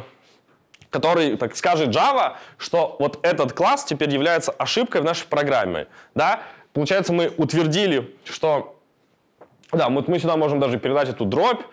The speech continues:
там, возвращать ее. То, то есть это обычный класс, <coughs> обычный класс, который можно на-, написать туда логику,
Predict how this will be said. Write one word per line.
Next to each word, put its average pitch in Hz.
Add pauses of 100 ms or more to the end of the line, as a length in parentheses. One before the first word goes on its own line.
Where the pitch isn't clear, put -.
(220)
там, 104
возвращать 143
ее. 160 (380)
То, 165
то 170
есть 160
это 151
обычный 156
класс, 311 (180)
<coughs> -
обычный 139
класс, 131
который 147
можно 151
на-, 120
написать 131
туда 117
логику, 147